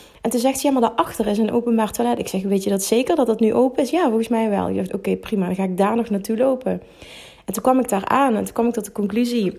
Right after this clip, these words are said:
eh, we, ja, we gingen voor zijn vriend shoppen, dus ik had überhaupt, ik had gewoon geen beurs, geen spullen, ik had alleen mijn telefoon bij me. En zijn vriend had alleen de pinpas mee. Die heeft nooit,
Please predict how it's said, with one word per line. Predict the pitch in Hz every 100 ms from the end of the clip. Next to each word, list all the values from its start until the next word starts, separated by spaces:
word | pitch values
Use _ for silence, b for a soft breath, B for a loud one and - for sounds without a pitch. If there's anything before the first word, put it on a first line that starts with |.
| - -
eh, | 196 196
we, | 196 -
ja, | 202
we | 185
gingen | 208 196
voor | 196
zijn | 208
vriend | 226 226
shoppen, | 233 233 233
dus | 208 196 -
ik | -
had | 214 202 - 214
überhaupt, | 185 190 214 220 -
ik | - 196
had | 202 -
gewoon | 226 214 -
geen | 240 254
beurs, | 226 226 -
geen | 233 220
spullen, | - 214
ik | 202
had | 202
alleen | 220
mijn | 208
telefoon | 208 190 - 175
bij | 151 113
me. | - - _ _ _ _ _ - -
En | - 220 208
zijn | -
vriend | 254
had | 233
alleen | 190 196
de | 190
pinpas | 190 185 - -
mee. | - -
Die | 196
heeft | 190
nooit, | - - 190